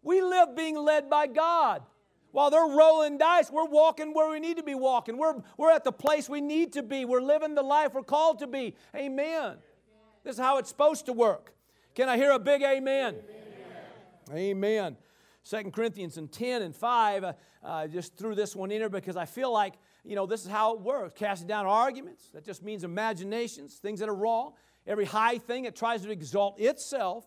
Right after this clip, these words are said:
against the knowledge of God. And we bring every thought into captivity to the obedience of Christ.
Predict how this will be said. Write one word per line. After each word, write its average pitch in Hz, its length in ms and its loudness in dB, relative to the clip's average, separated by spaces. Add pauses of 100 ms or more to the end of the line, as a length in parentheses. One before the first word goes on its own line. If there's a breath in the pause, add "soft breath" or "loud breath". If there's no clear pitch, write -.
(120)
against 185 340 -12
the 185 60 -16
knowledge 151 420 -12
of 131 100 -20
God. 143 320 -10 (400)
And 254 120 -2
we 269 100 0
bring 262 340 -2
every 254 240 -2
thought 254 680 2
into 214 240 -12
captivity 208 960 -8 (260)
to 254 100 -14
the 220 160 -4
obedience 190 500 -6
of 196 100 -20
Christ. 247 300 -10